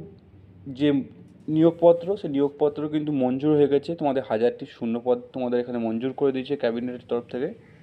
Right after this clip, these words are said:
তো খুব শিগগিরই তোমরা পাবলিক সার্ভিস কমিশনের অফিসিয়াল ওয়েবসাইটে তোমরা অফিসিয়াল নোটিফিকেশন দেখতে পারবে। তো এখানে সেই অ্যাপ্রুভের মেমো-, মেমোরেন্ডাম তোমাদেরকে দেখাচ্ছি, দেখে নাও। এছাড়াও ভিডিওটি যদি ভালো লাগে, ভিডিওটা লাইক করবে। আর এরকম সরকারি এভাবে আপডেট পেতে এবং হেল্পফুল ভিডিও পেতে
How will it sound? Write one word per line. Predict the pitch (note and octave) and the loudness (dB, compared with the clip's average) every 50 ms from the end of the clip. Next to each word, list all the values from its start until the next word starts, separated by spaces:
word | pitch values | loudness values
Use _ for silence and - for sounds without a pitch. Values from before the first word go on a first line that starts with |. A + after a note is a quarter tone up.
| - - - | -20 -18 -12
তো | C3+ C3 | -12 -6
খুব | - - E3+ E3+ | -2 0 -2 -2
শিগগিরই | E3 - D#3+ D3+ D3 D3+ D#3+ F3 | -2 -4 -4 -4 -4 -2 -2 -2
তোমরা | D#3+ D#3+ C#3 C#3 C#3 | 0 0 2 2 2
পাবলিক | C3+ C#3 C3 B2+ C3 C3 | 4 4 4 4 4 0
সার্ভিস | - C3+ C3+ C3+ D3 C#3+ - - - - - - - - - - | 0 0 0 0 -2 -6 -8 -14 -20 -20 -20 -20 -20 -18 -8 -2
কমিশনের | C#3 C#3 C#3 C3+ D3+ D3 D3 C#3 B2+ | 0 0 0 2 2 4 6 6 4
অফিসিয়াল | - - C#3 - D3+ C#3 | 4 2 -2 0 2 4
ওয়েবসাইটে | C3 B2 A#2+ - B2+ B2 B2 B2+ E3+ G3+ - - - - - - _ - | 2 2 2 2 2 2 2 2 0 -4 -4 -10 -20 -20 -20 -18 _ -4
তোমরা | B2 B2+ C3+ | 2 4 4
অফিসিয়াল | B2 B2+ C#3 - - D3+ C#3+ C3 | 4 4 2 -4 -2 -2 -2 -2
নোটিফিকেশন | A#2 - A#2 A#2 A2 A2+ A2+ C#3 C3+ | -4 -4 -4 -4 -2 -2 -2 -2 -4
দেখতে | A#2+ A#2+ G#2 - - G2+ | -4 -4 -6 -6 -6 -8
পারবে। | A2 A2 G#2+ - - - - - - - - - - | -8 -8 -10 -12 -16 -18 -20 -20 -20 -20 -20 -8 -2
তো | - D3+ | 0 2
এখানে | D3+ F#3 F#3+ | 4 4 6
সেই | G3 G3 E3 | 8 8 8
অ্যাপ্রুভের | D#3 D3+ - E3 D#3+ E3+ F3+ E3+ | 8 6 4 0 2 4 4 4
মেমো-, | D#3+ D3 C#3+ C#3+ C#3 C#3+ D3+ | 4 4 6 4 4 4 4
মেমোরেন্ডাম | D3 D3 D3+ D#3 D#3 D#3 D#3 E3 E3 | 6 6 8 8 8 6 6 4 4
তোমাদেরকে | D#3+ D3 D3 C#3+ D3 C#3+ C#3+ A#2+ | 4 6 6 6 6 4 2 0
দেখাচ্ছি, | - - C#3+ C#3+ - D3 | 0 -2 -2 -2 -2 -2
দেখে | B2+ A#2+ - - C3 | -2 -2 -4 -2 -2
নাও। | D3+ F3 A3+ - - - - - - - - - | -2 -2 -2 -4 -14 -20 -20 -20 -20 -20 -8 -2
এছাড়াও | - - D#3 F3+ F#3+ G3 G#3 A3 | 2 4 6 8 8 8 8 6
ভিডিওটি | A3 E3 C3+ C#3+ C#3+ D3 | 4 4 4 4 4 4
যদি | E3+ E3+ D3+ D3 | 2 0 4 6
ভালো | D3 D3+ | 6 6
লাগে, | E3 D3+ | 6 6
ভিডিওটা | D3 C#3+ D3 B2+ A2+ A2+ A#2 A#2 | 4 6 6 8 6 8 8 6
লাইক | B2 C3 - | 6 4 4
করবে। | - D#3+ C#3+ D#3+ G3 B3+ B3 - | 2 0 0 0 -2 -4 -4 0
আর | B2+ B2+ B2 | 4 6 6
এরকম | C3 C3 C3+ - E3 E3 D#3+ - - _ | 6 6 4 2 2 0 0 -2 -8 _
সরকারি | - - C3 B2+ C#3+ D3 C#3+ | 0 0 2 2 4 2 2
এভাবে | D3 D3 D3+ C#3 | 4 6 6 6
আপডেট | C3 C#3 D3 - | 6 2 -2 -6
পেতে | - D3+ D3+ G3 F3+ | -6 -6 -2 0 2
এবং | D#3 C#3+ D3 D3 B2 | 2 2 0 -2 -2
হেল্পফুল | C3 C#3 C#3+ E3 D#3 | -2 -2 -2 -2 -4
ভিডিও | C3 C3+ B2+ C3 C3 | -4 -4 -2 -2 -2
পেতে | B2 B2 A#2 A2+ - | -2 -4 -6 -4 -4